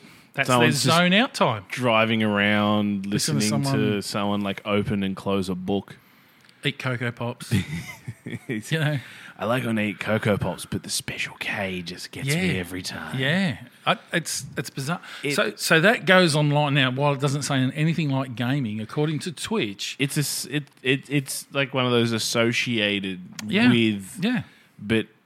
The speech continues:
Speaker 2: still in a, uh, it's its own thing at the same time. It's, um,
Speaker 1: It's bizarre.
Speaker 2: it's, it can only be described as bizarre, but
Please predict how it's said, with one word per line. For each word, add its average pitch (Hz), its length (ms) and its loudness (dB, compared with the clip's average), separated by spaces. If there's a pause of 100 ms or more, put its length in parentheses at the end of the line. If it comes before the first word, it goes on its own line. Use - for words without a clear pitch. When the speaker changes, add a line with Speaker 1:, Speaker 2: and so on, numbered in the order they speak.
(180)
Speaker 2:
still 120 420 -2
in 110 120 0
a, 104 100 -2
uh, - 40 -10 (300)
it's 104 380 -8
its 98 160 -10
own 107 280 0
thing 101 320 -8
at 95 80 -10
the 98 100 -12
same 98 360 -10
time. 98 480 -10 (280)
It's, - 240 -12
um, 82 280 -14 (520)
Speaker 1:
It's 156 140 -4
bizarre. 127 460 -4 (520)
Speaker 2:
it's, 143 280 0
it 143 120 -2
can 165 140 4
only 196 220 4
be 160 120 2
described 107 400 0
as 98 140 -2
bizarre, 98 480 0
but 101 160 -4